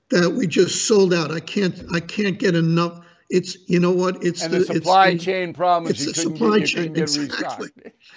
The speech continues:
Speaker 1: Exactly.
Speaker 2: All right,
Speaker 1: It's the
Speaker 2: Bernie.
Speaker 1: supply chain
Speaker 2: I,
Speaker 1: problem.
Speaker 2: I, I think Hanukkah's over, but I hope you had a good one. I hope you have a great holiday, and we really appreciate you coming on.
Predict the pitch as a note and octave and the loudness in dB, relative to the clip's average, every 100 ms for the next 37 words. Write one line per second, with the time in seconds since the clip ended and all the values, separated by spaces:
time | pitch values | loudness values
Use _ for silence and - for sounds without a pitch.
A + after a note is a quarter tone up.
0 | - A3+ - - D#4+ A3+ A3 - A#2 - | -10 -6 -4 2 2 2 0 -4 -4 -6
1 | - - _ _ _ _ _ _ - - | -18 -18 _ _ _ _ _ _ -12 -12
2 | - - - F3 F#3+ F#3 E3+ D#3 D3+ D3+ | -12 -12 6 8 10 8 4 -2 -4 -4
3 | D3+ E3 G3 G#3+ G3 - G#3+ F3+ E3+ F3 | -6 -8 -6 -2 -2 -2 -2 -4 -4 -8
4 | D#3 - - - _ _ _ _ - D#3 | -8 -12 -16 -16 _ _ _ _ -4 0
5 | D#3 F3 E3+ C3+ E3+ E3 E3 D#3 C3+ D#3+ | 0 0 -6 -4 -2 0 0 -2 -4 -2
6 | D#3+ E3 D3+ D3 D3 D3 D3+ C3+ A#2+ C#3+ | -2 -4 -4 -2 -4 -4 -4 -4 -6 -6
7 | D3 D3 C#3 C3+ C3+ C3 B2 B2 C#3 C3+ | -4 -6 -6 -10 -10 -8 -8 -8 -8 -6
8 | A#2 A#2 A2+ A2 A2 A#2 G#2 A2 A2+ A#2+ | -4 -4 -4 -6 -8 -10 -14 -12 -8 -8
9 | A#2 A2 A2+ G2+ A#2+ G2 F2+ - E2+ D2+ | -8 -10 -14 -16 -16 -16 -18 -20 -20 -20